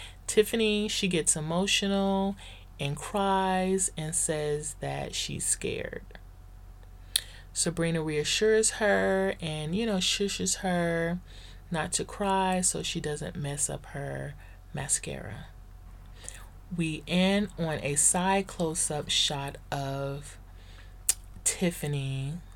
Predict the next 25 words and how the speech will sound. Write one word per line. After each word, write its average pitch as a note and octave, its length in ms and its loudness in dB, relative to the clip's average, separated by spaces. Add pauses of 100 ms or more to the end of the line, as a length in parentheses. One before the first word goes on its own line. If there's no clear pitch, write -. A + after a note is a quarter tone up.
(100)
slash C#3 460 -6
Jezebel, C3+ 840 -6 (460)
and D3 140 0
she D#3+ 160 -2
raises D3 440 0
her D3 180 -6
head F#3 580 2
and D3 120 -2
gains C#3 340 -4
her C#3 140 -4
composure. G3+ 1000 -2 (880)
The D3 80 0
camera E3 440 2
raises D3 520 2
slightly E3+ 540 2
to E3 180 -2
show D3 340 0
Sabrina D3 840 0 (360)
rest D3 280 2
her C3+ 140 0
chin F3+ 640 2 (160)
on C#3 540 -2 (800)
Tiffany's C#3+ 500 -2
head G#3 500 0 (580)
and C#3+ 460 -2